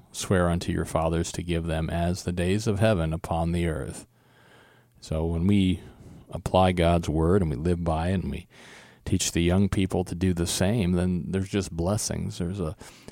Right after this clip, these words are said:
a multiplication of days, you know, good days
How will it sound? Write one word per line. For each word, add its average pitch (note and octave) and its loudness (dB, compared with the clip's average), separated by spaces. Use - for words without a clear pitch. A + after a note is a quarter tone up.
a F#2+ -2
multiplication A2 2
of G#2 0
days, C#2+ -4
you - -10
know, D#2 -4
good G2+ 6
days C2 -8